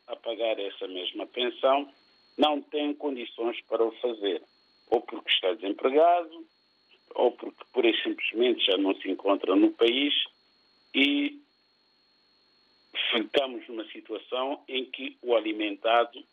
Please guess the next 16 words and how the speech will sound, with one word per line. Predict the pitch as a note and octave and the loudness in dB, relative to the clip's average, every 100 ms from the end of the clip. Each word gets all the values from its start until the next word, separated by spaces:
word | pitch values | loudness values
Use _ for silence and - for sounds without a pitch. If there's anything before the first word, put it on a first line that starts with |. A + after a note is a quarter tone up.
| - | -2
carece | B2+ A#2+ B2+ A#2+ - - B2+ _ | 2 4 4 2 0 -14 -14 _
objetivamente | A2 G#2+ - G#2+ - G#2 G2 G2 D#3+ E3+ - - | -6 -6 0 -2 -2 -2 2 4 4 2 -2 -14
dos | - A#2 - | -6 -4 2
alimentos. | F#2 D#2+ D#2 D#2+ - - - _ _ _ _ _ _ _ _ _ _ | 2 2 -8 -14 -16 -18 -20 _ _ _ _ _ _ _ _ _ _
E, | - - _ - _ - | -4 -4 _ -20 _ 0
quando | D#3+ E3 | 4 4
assim | E3 - F#3+ | 2 0 -2
acontece, | F3+ E3+ D#3+ A2+ E2 - _ _ _ - | 0 0 0 -2 -8 -12 _ _ _ -14
a | |
primeira | A2 C3+ C3+ D3+ D#3 | -2 2 4 4 2
coisa | D3+ A#2+ G#2 | -2 -4 -10
que | - | -12
tem | F#2+ | -12
que | F2+ - | -12 -2
fazer | C3+ C3+ D#3 D#3+ - _ | -2 4 4 4 -2 _
é | D#3+ C3 C3+ | 2 4 2